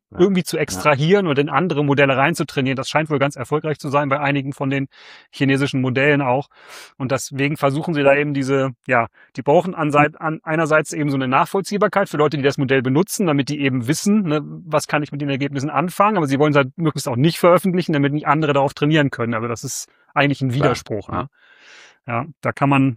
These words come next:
Speaker 2: ja, kann man, bin ich mal gespannt, wie sie da rauskommen.
Speaker 1: Mhm.
Speaker 2: Eigentlich kann man da gar nicht rauskommen aus diesem, <laughs> ne, also außer sie machen's halt wirklich alles dicht. Das ist halt eine api, die du benutzt. Und dann frage ich, wie sie die Leute dann auf Dauer dazu bringen wollen, das halt wirklich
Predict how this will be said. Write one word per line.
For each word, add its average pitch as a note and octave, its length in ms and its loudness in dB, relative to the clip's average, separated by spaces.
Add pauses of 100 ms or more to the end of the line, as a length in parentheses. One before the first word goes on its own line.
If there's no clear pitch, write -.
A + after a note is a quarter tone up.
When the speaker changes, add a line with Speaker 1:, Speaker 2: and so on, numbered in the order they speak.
Speaker 2:
ja, A#2 160 2 (460)
kann F3+ 160 2
man, F3 320 0
bin F#3 100 0
ich F3 80 0
mal F3+ 80 6
gespannt, E3 400 0
wie E3 80 2
sie D#3+ 120 0
da C#3+ 120 4
rauskommen. C3+ 480 0
Speaker 1:
Mhm. B2+ 60 0
Speaker 2:
Eigentlich - 160 -4
kann D#3+ 100 -4
man D3 100 2
da A#2 100 4
gar A2 120 0
nicht G#2+ 160 -6
rauskommen A2+ 480 -4
aus A2+ 100 -8
diesem, C#3 220 -2
<laughs> - 220 -4
ne, D#3+ 100 2
also C#3 240 0
außer D#3+ 300 2
sie D3 100 0
machen's D3 240 0
halt C#3+ 140 0
wirklich D#3 160 -6
alles B2 180 -4
dicht. F#3 300 0 (260)
Das C#3+ 140 -8
ist D3+ 100 -4
halt C3+ 160 2
eine C#3+ 140 0
api, D#3+ 260 0
die C#3+ 100 0
du C3 80 2
benutzt. C#3 500 0 (440)
Und C3+ 80 -10
dann C3 140 -4
frage C#3 200 4
ich, C#3+ 120 -4
wie C#3 60 2
sie C3 100 -2
die A#2+ 80 -6
Leute B2+ 320 0
dann B2+ 160 -2
auf C3 160 -8
Dauer C#3 480 4
dazu C3 280 -4
bringen C3 280 -2
wollen, C3 240 2
das B2 240 0
halt A#2+ 180 0
wirklich B2 400 -4